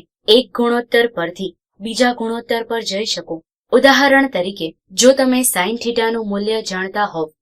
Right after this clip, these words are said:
પરંતુ તમે cos થીટા શોધવા માંગતા હોવ, તો તમે આ નિત્યસમનો ઉપયોગ કરીને તેમાં sin સ્ક્વેર થીટાની કિંમત મૂકીને cos સ્ક્વેર થીટા શોધી શકો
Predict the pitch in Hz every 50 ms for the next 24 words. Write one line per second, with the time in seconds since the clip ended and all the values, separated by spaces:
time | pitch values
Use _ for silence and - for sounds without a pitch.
0 | _ - 240 247 233 240 240 240 247 240 233 233 240 240 233 - - 180 196 208
1 | - - - - 226 220 226 220 226 226 - _ _ - - - 220 220 214 226
2 | 220 226 202 170 165 165 160 - 170 165 165 170 165 - _ _ _ _ - 180
3 | 175 277 269 269 269 - - - 175 180 220 240 233 233 - 240 233 233 240 240
4 | 226 233 233 233 - - 165 - - 202 214 214 208 226 214 - 180 165 185 185
5 | 165 156 156 - _ _ _ _ _ - 254 254 254 254 - - 202 185 190 196
6 | - - 240 233 233 233 - 220 - 233 226 226 233 220 - 208 196 196 208 220
7 | 214 - 180 180 180 220 214 196 175 160 - _ _ _ - 226 220 233 233 -
8 | - 262 247 247 247 233 247 233 233 240 - - 214 208 226 240 - - 170 -
9 | 175 175 -